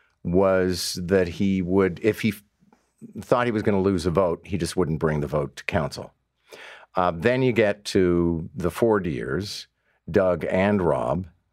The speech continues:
who some people used to call the co-mayors.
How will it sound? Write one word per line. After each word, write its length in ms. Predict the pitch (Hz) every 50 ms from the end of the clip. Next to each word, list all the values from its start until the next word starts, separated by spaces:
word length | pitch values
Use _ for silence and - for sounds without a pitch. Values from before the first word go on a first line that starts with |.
| _ -
who 300 | 87 80 80 78 78 69 -
some 220 | - 110 95 82
people 200 | - 85 - 85
used 220 | 80 76 80 -
to 60 | - -
call 180 | - 80 76
the 80 | 71 78
co-mayors. 760 | - - 107 98 98 98 - 101 95 - - - 87 -